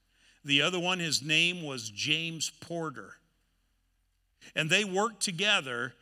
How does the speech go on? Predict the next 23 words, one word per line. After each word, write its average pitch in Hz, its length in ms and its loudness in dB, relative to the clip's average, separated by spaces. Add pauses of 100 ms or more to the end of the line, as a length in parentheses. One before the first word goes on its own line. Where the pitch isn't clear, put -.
(220)
to 147 180 -2
rob 135 640 0 (120)
a 156 80 -8
U 147 300 -4
S 143 220 0
mail 151 340 -4
carrier, 104 520 -10 (380)
eighteen 190 640 -4
twenty-nine. 147 800 -6 (1120)
That's 214 180 2
pretty 254 240 0
serious 196 440 4
stuff - 540 0 (1600)
to 160 120 4
do 165 240 2
that 127 260 0
and 151 180 -8
what 147 140 -4
was 127 180 -6
involved 135 540 -2
in 123 160 -6
doing 135 400 -4
that. - 280 -20